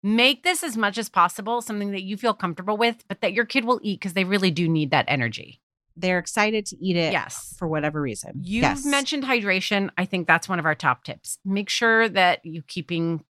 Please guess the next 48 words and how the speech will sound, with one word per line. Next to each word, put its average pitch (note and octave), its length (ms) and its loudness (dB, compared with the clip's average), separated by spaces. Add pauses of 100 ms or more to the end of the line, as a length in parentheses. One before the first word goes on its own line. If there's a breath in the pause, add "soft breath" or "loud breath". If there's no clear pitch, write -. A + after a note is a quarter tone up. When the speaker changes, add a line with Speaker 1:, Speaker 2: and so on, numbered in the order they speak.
Speaker 1:
you're D3+ 380 2
making G3+ 580 4
the F3 80 2
lunch D#3+ 500 2
as D3+ 140 -6
hydrating D#3 500 2
as C3+ 100 -4
possible, F3+ 460 0
and D#3+ 160 -2
we're D#3+ 100 -4
gonna D#3 140 -4
talk C#3+ 220 -2
about C3+ 160 -2
hydrating A#2+ 420 -6
foods. - 360 -14 (760 loud breath)
Uh, F3+ 320 6 (300)
energy A#3 440 -4
dense, C#4+ 800 -4 (240)
we F#3+ 200 -10
talked G3+ 320 0
about A#3 260 6
Speaker 2:
Mm. B3+ 160 0
Speaker 1:
it. F3 120 -12
They're F3 120 -6
more F#3 220 -2
active G3 320 0
than G#3+ 140 -8
they G#3+ 100 -6
are G#3 100 0
at G#3 100 -8
school. G#3+ 460 -8 (220)
Think F#3 140 -10
about F3 260 -2
complex - 560 -8
carbs, A3 580 0 (500)
whole G3+ 180 -2
grain E3+ 300 -4
breads G#3 440 0
on F3 160 -4
sandwiches, G#3+ 560 -6
if F#3+ 80 -10
that's F#3+ 200 -4
something G#3 280 -4
that G3+ 160 -4
they'll F#3+ 140 -2
tolerate, G3+ 580 2
homemade F3 380 0
muffins, G3 460 0